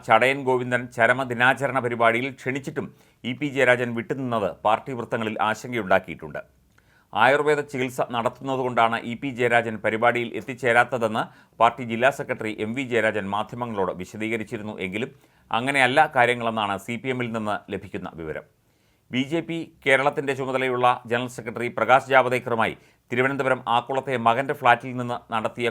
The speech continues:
കൂടിക്കാഴ്ചയുടെ പേരിൽ കഴിഞ്ഞ സംസ്ഥാന സെക്രട്ടേറിയറ്റ് യോഗത്തിലാണ് ഇ പി ജയരാജനെ എൽ ഡി എഫ് കൺവീനർ സ്ഥാനത്ത് നിന്നും നീക്കം ചെയ്തത്.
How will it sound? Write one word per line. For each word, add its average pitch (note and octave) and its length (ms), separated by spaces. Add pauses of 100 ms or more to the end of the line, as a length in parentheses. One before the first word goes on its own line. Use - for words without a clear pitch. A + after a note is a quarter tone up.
കൂടിക്കാഴ്ചയുടെ B2 640
പേരിൽ G#2 220 (380)
കഴിഞ്ഞ A#2+ 220 (120)
സംസ്ഥാന B2 340 (120)
സെക്രട്ടേറിയറ്റ് B2+ 560
യോഗത്തിലാണ് A2+ 460 (140)
ഇ - 100
പി C3+ 180
ജയരാജനെ G#2+ 420 (440)
എൽ A2+ 180
ഡി C#3 120
എഫ് C#3+ 120
കൺവീനർ B2+ 420
സ്ഥാനത്ത് B2 360
നിന്നും G#2 280
നീക്കം G2+ 320
ചെയ്തത്. - 280